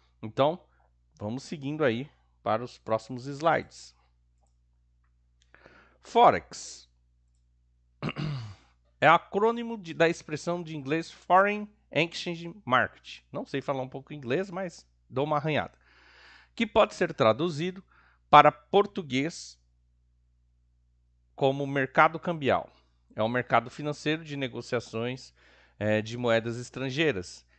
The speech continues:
Se faz primordialmente entre os bancos centrais de, de muitos países do mundo.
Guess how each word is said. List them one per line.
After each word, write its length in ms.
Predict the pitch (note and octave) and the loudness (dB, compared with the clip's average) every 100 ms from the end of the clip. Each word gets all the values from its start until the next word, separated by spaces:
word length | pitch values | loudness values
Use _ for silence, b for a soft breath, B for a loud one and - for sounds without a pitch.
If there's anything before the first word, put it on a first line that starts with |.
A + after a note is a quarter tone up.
| _ | _
Se 200 | - A#2+ | -10 -8
faz 360 | - B2+ - | 4 4 4
primordialmente 1040 | - D#3+ D#3+ C#3+ C3+ B2+ A#2 B2+ C#3 - _ | -4 -8 -2 -2 0 -2 -2 -6 -8 -14 _
entre 580 | B2 B2+ B2+ - A2+ A2 | -2 -2 -4 -8 -8 -8
os 160 | A#2+ G#2+ | -8 -8
bancos 320 | G#2 A2 - | -4 -4 -4
centrais 640 | C3+ B2+ C3 A#2 C3 B2+ - | -8 -6 0 2 2 0 -8
de, 240 | A#2 A#2+ - | -12 -14 -14
de 500 | G#2+ A2+ A2 G#2 - _ _ A2+ | -14 -10 -10 -10 -14 _ _ -8
muitos 340 | C3 C#3+ - | -8 -8 -10
países 400 | - A#2+ A#2 A#2 | 0 0 0 -6
do 120 | D3 | -8
mundo. 280 | C#3 G#2 | -6 -8